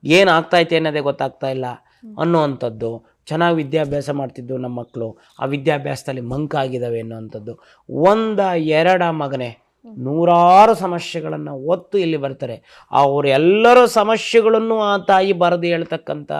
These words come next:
Speaker 1: ಕೆಲಸವನ್ನ ಕ್ಷೇತ್ರದಲ್ಲಿ ಮಾಡ್ತಾ ಇದ್ದಾರೆ. ಎಲ್ಲ, "ಏ, ನಿನ್ಗೆ ಇಂಥದ್ದೇ ಸಮಸ್ಯೆ ಕಣ,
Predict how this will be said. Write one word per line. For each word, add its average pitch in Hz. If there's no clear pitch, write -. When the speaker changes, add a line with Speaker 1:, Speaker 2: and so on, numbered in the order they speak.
Speaker 1:
ಕೆಲಸವನ್ನ 143
ಕ್ಷೇತ್ರದಲ್ಲಿ 147
ಮಾಡ್ತಾ 120
ಇದ್ದಾರೆ. 107
ಎಲ್ಲ, 156
"ಏ, 165
ನಿನ್ಗೆ 151
ಇಂಥದ್ದೇ 156
ಸಮಸ್ಯೆ 143
ಕಣ, 123